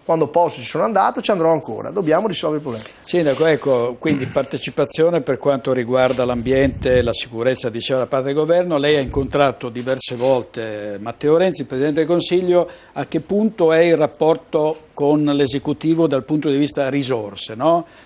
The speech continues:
Speaker 2: La famosa legge obiettivo, i soldi che però mancano ancora.
Speaker 1: Ma sa, io ho sempre detto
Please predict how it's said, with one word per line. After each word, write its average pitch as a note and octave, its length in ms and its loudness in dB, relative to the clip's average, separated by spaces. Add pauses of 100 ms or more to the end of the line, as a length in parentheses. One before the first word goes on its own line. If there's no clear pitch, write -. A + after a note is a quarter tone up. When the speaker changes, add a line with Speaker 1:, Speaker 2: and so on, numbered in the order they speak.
(120)
Speaker 2:
La B2 100 -6
famosa C3+ 460 -2
legge B2+ 240 -4
obiettivo, D3 640 0
i B2 60 -2
soldi C#3+ 360 0
che C3 120 -6
però C3 300 0
mancano C3+ 440 -2
ancora. E3 380 4
Speaker 1:
Ma D3+ 60 4
sa, B2+ 320 0
io G3 180 0
ho C3+ 100 2
sempre D#3 340 0
detto C#3 540 -2